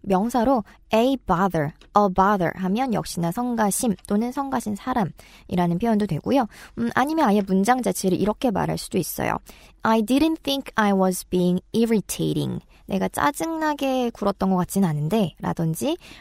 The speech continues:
I didn't think I was being offensive. offensive 하면 불쾌한이란 표현이에요. O F F E N S I V E. 그래서 I didn't think I was being offensive.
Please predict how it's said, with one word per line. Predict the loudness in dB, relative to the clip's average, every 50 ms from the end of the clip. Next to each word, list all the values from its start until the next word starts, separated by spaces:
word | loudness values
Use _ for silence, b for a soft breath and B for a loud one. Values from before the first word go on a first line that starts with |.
| B B
I | 0 2 2 2
didn't | 2 0 -2 -2 -4 -4
think | -6 -6 -6 -6 -2
I | 0 0 2 2
was | 2 2 0 0 -2 -4
being | -2 -2 0 -2 -2 -4 _ _ -6
offensive. | -6 -6 -6 -6 -2 0 0 2 2 2 0 0 -2 -4 -6 -6 -6 -6 -8 b b b b b b b b
offensive | 0 0 0 0 0 0 0 -2 -2 0 0 0 2 2
하면 | 2 2 2 2 0
불쾌한이란 | 0 0 0 0 0 0 -2 -2 -2 0 2 2 2 2 2 0 0 -2 -4
표현이에요. | -2 0 0 2 2 0 0 0 0 0 0 0 B B B B B B
O | 2 4 4 4 2 0 0 0
F | 0 0 -2 -4 -8 -4
F | -2 -2 -2 -4 -6 -12 -12 -6
E | -2 -2 -2 -2 -2 _
N | -2 -2 -2 -2 -4 -8 _ _ -20 -8 -2
S | -2 0 0 0 -4 -4 -2
I | 0 0 2 2 0 0 -2 _ _ -12
V | -4 0 2 2 2 2 0 -4
E. | -4 -4 -4 -4 -6 -10 _ _ _ _ _
그래서 | -10 -10 -8 -4 0 0 0 0 B B B B B
I | B 0 0 0 0
didn't | 0 0 0 0 -2
think | -2 -2 -4 -2 0 0
I | 2 2
was | 2 0 0 -4 -4
being | -4 -4 -4 -4 -4 -4 -4
offensive. | -4 -4 -4 -2 -2 0 0 0 -2 0 2 2 0 0 -2 -6 -8